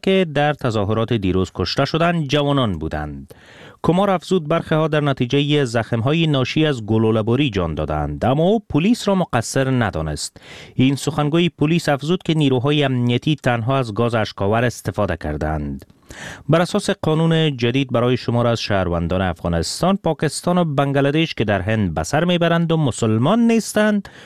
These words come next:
شهروندی آن کشور داده می‌شود. صدر اعظم بریتانیا می‌گوید به باور او ناتو در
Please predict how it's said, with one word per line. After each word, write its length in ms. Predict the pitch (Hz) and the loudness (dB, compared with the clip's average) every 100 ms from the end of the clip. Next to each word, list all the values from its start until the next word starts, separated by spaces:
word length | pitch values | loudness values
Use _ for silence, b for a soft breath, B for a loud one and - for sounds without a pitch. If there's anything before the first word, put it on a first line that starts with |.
| B | B
شهروندی 720 | - 185 160 156 147 143 143 151 | -2 0 2 2 2 0 0 0
آن 120 | 139 | 0
کشور 600 | - 117 - 90 85 85 - _ 107 | -4 -6 -4 -2 0 -2 -6 _ 0
داده 200 | 104 90 | 2 2
می‌شود. 560 | 76 73 78 73 71 69 69 - _ _ _ _ _ _ - | -2 -4 -4 -4 -8 -10 -16 -20 _ _ _ _ _ _ -10
صدر 340 | - - 156 180 | -2 0 2 2
اعظم 280 | 185 262 | 2 2
بریتانیا 580 | 233 185 170 - 156 190 | 2 2 0 0 0 2
می‌گوید 420 | 196 185 180 170 | 2 2 2 2
به 100 | 143 | 0
باور 360 | 131 120 127 160 | 0 0 2 2
او 120 | 160 | 2
ناتو 480 | 156 131 107 - 131 | 2 2 0 2 2
در 180 | 131 | 2